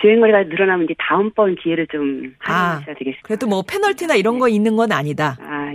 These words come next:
Speaker 1: 예, 전혀 없습니다.
Speaker 2: 아, 그럼
Speaker 1: 네.
Speaker 2: 일단 가입만 하면 뭔가
Speaker 1: 네.
Speaker 2: 본전 이상은 하는 거네요.
Speaker 1: 네, 그렇습니다.
Speaker 2: 그러네요. 자, 그러면, 음, 승용차 마일리지에 가입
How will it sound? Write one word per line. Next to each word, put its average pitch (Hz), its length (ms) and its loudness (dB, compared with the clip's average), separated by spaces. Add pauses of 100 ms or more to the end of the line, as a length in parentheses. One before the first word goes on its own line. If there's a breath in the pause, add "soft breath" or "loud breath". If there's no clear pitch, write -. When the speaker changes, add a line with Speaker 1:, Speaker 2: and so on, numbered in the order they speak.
Speaker 1:
예, 160 220 0
전혀 165 220 2
없습니다. 147 440 -4
Speaker 2:
아, 127 280 -4
그럼 311 120 0
Speaker 1:
네. 339 60 2
Speaker 2:
일단 330 280 2
가입만 339 460 2
하면 311 840 2
뭔가 247 480 2
Speaker 1:
네. - 200 -10 (120)
Speaker 2:
본전 370 360 2
이상은 294 340 0
하는 330 200 2
거네요. 175 360 0 (680)
Speaker 1:
네, 170 240 -6
그렇습니다. 165 520 -2
Speaker 2:
그러네요. 185 480 0 (400 loud breath)
자, 214 100 0
그러면, 311 520 4
음, 185 800 0
승용차 403 440 2
마일리지에 240 360 2
가입 220 260 0